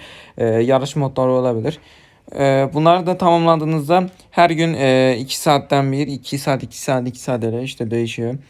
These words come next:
İki saatten bir, e, yarışlar yenileniyor. Bu iki saatten bir yenilenen yarış tam olarak bilmiyorum bak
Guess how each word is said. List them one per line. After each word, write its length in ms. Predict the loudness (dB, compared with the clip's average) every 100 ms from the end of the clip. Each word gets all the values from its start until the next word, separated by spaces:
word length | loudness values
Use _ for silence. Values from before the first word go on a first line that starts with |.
| _ _
İki 160 | -10 -6
saatten 460 | -2 -2 -2 -2 -2
bir, 160 | -4 -6 -20 _ -20 -16 -16 -16 _ -20 -10
e, 60 | -4 -2 -2
yarışlar 420 | 2 2 2 0
yenileniyor. 840 | 0 0 0 0 0 2 2 0 -4 -10 -20 _ _ -2
Bu 160 | 0
iki 140 | 0 0
saatten 420 | 2 4 2 0
bir 60 | 0
yenilenen 540 | 2 2 2 2 2
yarış 420 | 2 2 2 -2
tam 240 | -2 2 4
olarak 340 | 4 2 0
bilmiyorum 400 | 0 2 2 0
bak 120 | -2